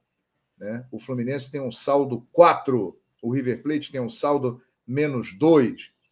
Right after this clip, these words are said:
Então, mesmo que o River vença e o Fluminense empate,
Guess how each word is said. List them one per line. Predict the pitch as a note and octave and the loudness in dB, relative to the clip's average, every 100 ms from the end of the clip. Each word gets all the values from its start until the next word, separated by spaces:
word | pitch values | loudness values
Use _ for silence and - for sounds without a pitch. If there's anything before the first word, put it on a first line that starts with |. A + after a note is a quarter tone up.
| _ - | _ -16
Então, | G#2 C#3+ | -4 -2
mesmo | C#3 E3 G#3+ E3 F3 | 0 2 2 0 -2
que | D#3 | 0
o | |
River | B2 C3 A2+ A2 | 2 2 0 -2
vença | - D3 D#3+ C3 G#2 G#2 | -2 0 0 -2 0 0
e | |
o | B2 | 0
Fluminense | B2 B2 A#2 A#2 G2 | -4 -4 -4 -6 -10
empate, | F#2 D#3+ D#3 - F#2+ | -4 2 2 0 -10